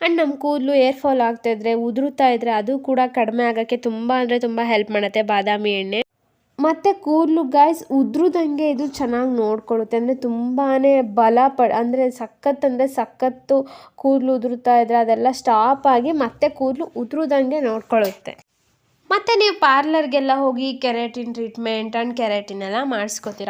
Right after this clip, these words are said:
ಬಾದಾಮಿ ಎಣ್ಣೆ ಯೂಸ್ ಮಾಡೋದ್ರಿಂದ ಏನಪ್ಪ ಅಂದರೆ ಕೆರಾಟಿನ್ನು ಅಂದರೆ ನೈಸ್ ಆಗುತ್ತೆ ನಿಜವಾಗ್ಲೂ ಗಾಯ್ಸ್. ತುಂಬ ಅಂದರೆ ತುಂಬ ಚೆನ್ನಾಗಿ ಹೆಲ್ಪ್ ಮಾಡುತ್ತೆ ಬಾದಾಮಿ ಎಣ್ಣೆ ಅಂತ ಹೇಳ್ಬೋದು. ಫಸ್ಟ್ ಈ ಥರ ಹಿಂದೆ ಎಲ್ಲ ನೀಟಾಗಿ ಕ್ರಾಫ್ಟ್ ಹಚ್ಕೊಂಡು ಈಗ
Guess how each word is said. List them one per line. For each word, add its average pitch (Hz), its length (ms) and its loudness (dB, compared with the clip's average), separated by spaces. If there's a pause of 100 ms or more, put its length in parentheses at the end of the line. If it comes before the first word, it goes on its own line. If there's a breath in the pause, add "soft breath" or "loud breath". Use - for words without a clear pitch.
(140)
ಬಾದಾಮಿ 247 540 -2
ಎಣ್ಣೆ 240 300 -4
ಯೂಸ್ 220 280 -6
ಮಾಡೋದ್ರಿಂದ 202 600 -6 (120)
ಏನಪ್ಪ 220 540 -6
ಅಂದರೆ 196 320 -10
ಕೆರಾಟಿನ್ನು 233 960 -6 (400 loud breath)
ಅಂದರೆ 247 260 -2
ನೈಸ್ 269 580 0
ಆಗುತ್ತೆ 220 540 0
ನಿಜವಾಗ್ಲೂ 220 760 -4
ಗಾಯ್ಸ್. 208 340 -6
ತುಂಬ 214 400 -8
ಅಂದರೆ 214 260 -6
ತುಂಬ 208 440 -10
ಚೆನ್ನಾಗಿ 214 540 -10 (440 loud breath)
ಹೆಲ್ಪ್ 320 340 0
ಮಾಡುತ್ತೆ 208 360 -4
ಬಾದಾಮಿ 196 560 -8
ಎಣ್ಣೆ 190 220 -12
ಅಂತ 180 220 -14
ಹೇಳ್ಬೋದು. 202 340 -12
ಫಸ್ಟ್ 247 520 -8
ಈ 220 40 -4
ಥರ 202 240 -10
ಹಿಂದೆ 208 320 -8
ಎಲ್ಲ 208 260 -6
ನೀಟಾಗಿ 196 460 -12
ಕ್ರಾಫ್ಟ್ 190 500 -14
ಹಚ್ಕೊಂಡು 196 760 -12 (1200 loud breath)
ಈಗ 320 160 0